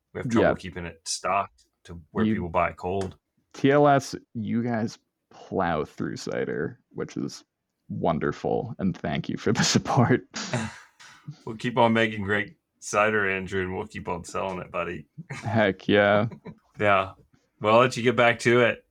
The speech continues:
Speaker 1: It's raining over here today. Might snow. See, see what happens. Kinda odd that it's forty degrees outside right now.
Speaker 2: Hopefully it's snowing higher up. I don't know that it is. <laughs>
Speaker 1: Yeah. I'm
Speaker 2: Awesome.
Speaker 1: sure it's doing something.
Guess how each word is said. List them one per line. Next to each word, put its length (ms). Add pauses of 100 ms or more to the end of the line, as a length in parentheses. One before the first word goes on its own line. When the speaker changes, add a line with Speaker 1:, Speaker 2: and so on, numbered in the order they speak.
(140)
Speaker 1:
It's 180
raining 360
over 220
here 300
today. 540 (120)
Might 260
snow. 520 (420)
See, 320 (380)
see 180
what 140
happens. 560
Kinda 160
odd 360
that 160 (440)
it's 320 (320)
forty 320
degrees 420
outside 380
right 180
now. 240 (200)
Speaker 2:
Hopefully 520
it's 200
snowing 400
higher 440
up. 300 (160)
I 80
don't 260 (140)
know 180
that 220
it 100
is. 520
<laughs> 400
Speaker 1:
Yeah. 220 (520)
I'm 140
Speaker 2:
Awesome. 340
Speaker 1:
sure 80
it's 180
doing 240
something. 360